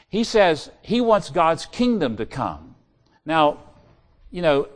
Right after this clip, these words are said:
if you've been around Christian people, you know Christians talk that way a lot. "Oh, when the kingdom comes. Oh, yes, this is for the kingdom."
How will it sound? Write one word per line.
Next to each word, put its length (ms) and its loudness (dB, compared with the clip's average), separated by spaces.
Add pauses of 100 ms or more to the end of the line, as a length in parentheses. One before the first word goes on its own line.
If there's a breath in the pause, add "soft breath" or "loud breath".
(140)
if 180 -4
you've 140 -2
been 120 2
around 300 2
Christian 400 -2
people, 320 -4
you 180 -4
know 280 2
Christians 520 0
talk 340 0
that 200 -2
way 220 -2
a 60 -4
lot. 440 -4 (300 soft breath)
"Oh, 280 4
when 200 -4
the 100 -2
kingdom 540 -4
comes. 640 -10 (200 soft breath)
Oh, 160 2
yes, 300 0
this 180 -4
is 140 -8
for 320 0
the 100 -4
kingdom." 580 -6